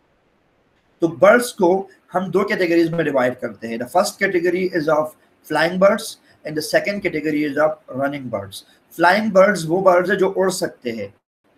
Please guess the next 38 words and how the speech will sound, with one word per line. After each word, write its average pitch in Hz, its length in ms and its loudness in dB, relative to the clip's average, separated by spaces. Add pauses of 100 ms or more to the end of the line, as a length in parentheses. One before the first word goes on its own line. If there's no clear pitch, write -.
(240)
और 139 180 -2
running 202 180 -2
birds 190 280 -2
वो 196 80 -2
है 196 140 2
जो 170 80 4
उड़ 196 240 -2
नहीं 170 140 -2
सकते। 123 480 -10 (240)
अब 165 120 -6
दोनों 196 180 -2
में 214 120 -2
difference 208 420 -2
क्या 165 140 4
होता 147 320 2
है? 185 120 0
दोनों 170 200 2
में 190 120 -2
difference 180 800 -6
ये 196 60 0
होता 151 300 4
है 147 160 -2 (460)
कि 180 220 6 (300)
flying 208 480 2
birds 180 380 4
के 175 160 0
जो 156 120 -4
है 156 220 -2
wings 160 520 -6
जो 147 80 -10
होते 131 260 -8
हैं 165 260 -4 (220)
वो 143 100 -16
बहुत 190 220 0
strong 170 380 0
wings 135 300 -12
होते 107 240 -12
हैं, 98 200 -14